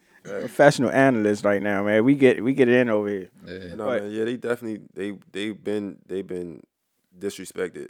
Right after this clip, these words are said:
Speaker 1: up until, like, last week or something, like,
Speaker 2: Mm-hmm.
Speaker 1: for the
Speaker 3: Mm-hmm.
Speaker 1: way they've been playing, bro.
Speaker 3: Yeah. And to be honest, though, um, bros, I think both teams probably feel disrespected. 'Cause the Warriors, nobody said
Speaker 2: True.
Speaker 3: the Warriors to be where they are, you
Speaker 1: Right.
Speaker 3: know what I mean, number one, well, number, tied for number one now. So just,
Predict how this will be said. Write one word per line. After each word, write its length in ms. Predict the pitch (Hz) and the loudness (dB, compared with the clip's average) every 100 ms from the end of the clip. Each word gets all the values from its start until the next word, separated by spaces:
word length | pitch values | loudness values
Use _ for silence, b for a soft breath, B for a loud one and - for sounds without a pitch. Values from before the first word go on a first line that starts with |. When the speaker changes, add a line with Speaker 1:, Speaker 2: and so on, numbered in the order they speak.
| _ | _
Speaker 1:
up 120 | 82 82 | -18 -18
until, 460 | 80 80 76 67 _ _ _ _ 73 | -16 -12 -12 -14 _ _ _ _ -18
like, 200 | 71 - | -18 -14
last 340 | 78 73 - | -14 -14 -14
week 180 | 80 76 | -18 -18
or 60 | 62 | -18
something, 320 | - 58 67 | -18 -18 -16
like, 100 | 104 | -14
Speaker 2:
Mm-hmm. 460 | 104 107 110 95 | -10 -10 -10 -14
Speaker 1:
for 60 | 95 | -16
the 60 | 90 | -14
Speaker 3:
Mm-hmm. 120 | 78 | -14
Speaker 1:
way 60 | |
they've 180 | 76 69 | -14 -16
been 140 | - - | -18 -20
playing, 260 | 78 - - | -20 -20 -20
bro. 300 | - - 95 | -20 -20 -16
Speaker 3:
Yeah. 160 | 92 87 - b b b | -14 -14 -16 b b b
And 200 | 117 - | -8 -8
to 60 | 117 | -6
be 180 | 117 135 | -2 0
honest, 320 | 143 202 170 | 0 -2 -4
though, 260 | 123 120 113 | -2 0 -2
um, 200 | 120 113 | -4 -4
bros, 340 | 123 127 117 - _ _ - - _ | -4 -4 -6 -10 _ _ -20 -20 _
I 120 | - | -14
think 280 | 190 147 104 | -10 -6 -2
both 220 | 104 175 | -2 -2
teams 220 | - 110 101 | -4 -10 -8
probably 220 | 107 98 | -6 -6
feel 180 | - 95 | -6 -8
disrespected. 600 | 95 92 85 107 - - | -8 -10 -12 -10 -10 -10
'Cause 80 | - | -8
the 80 | 101 | -4
Warriors, 320 | 120 175 160 | -2 -2 -2
nobody 320 | 165 170 135 | -4 -2 -4
said 140 | - 104 | -4 -8
Speaker 2:
True. 100 | 104 | -6
Speaker 3:
the 60 | |
Warriors 240 | 113 160 143 | -6 -6 -4
to 60 | |
be 160 | 117 110 | -4 -2
where 140 | 107 | -2
they 160 | 110 143 | -2 0
are, 240 | 120 113 101 | 0 0 -2
you 40 | |
Speaker 1:
Right. 60 | - | -8
Speaker 3:
know 40 | |
what 20 | 127 | -10
I 20 | |
mean, 460 | 113 113 107 - - _ - - - | -8 -6 -6 -8 -14 _ -20 -20 -8
number 240 | 113 117 | -4 -2
one, 240 | 110 110 95 | -2 -4 -4
well, 120 | 90 | -6
number, 320 | 98 104 92 82 | -4 -4 -6 -8
tied 260 | - 127 123 | -6 -4 -4
for 60 | 104 | -6
number 200 | 101 98 | -8 -6
one 220 | 101 98 | -6 -6
now. 320 | 120 120 104 | -4 -4 -6
So 160 | 104 101 | -6 -6
just, 220 | 117 117 | -4 -8